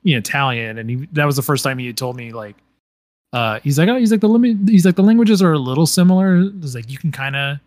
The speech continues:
you can kinda parse out what you're saying to each other." And so ever since then, that's, like, stuck with me. So there you go. Uno in Italian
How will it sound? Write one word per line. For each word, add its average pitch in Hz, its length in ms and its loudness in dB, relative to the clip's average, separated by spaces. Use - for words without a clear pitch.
you 143 120 -4
can 143 120 0
kinda 139 300 -4
parse 151 380 -4
out 151 160 -4
what 151 180 -6
you're 156 80 -2
saying 156 340 -2
to 156 120 0
each 156 160 -2
other." 170 280 -2
And 135 100 -6
so 147 80 0
ever 156 140 0
since 151 240 0
then, 139 180 -2
that's, 120 160 -10
like, 110 140 -12
stuck 127 200 -8
with 120 120 -12
me. 117 100 -10
So 143 120 -6
there 160 180 0
you 165 60 2
go. 135 260 -2
Uno 190 320 2
in 151 80 -4
Italian 131 1160 -6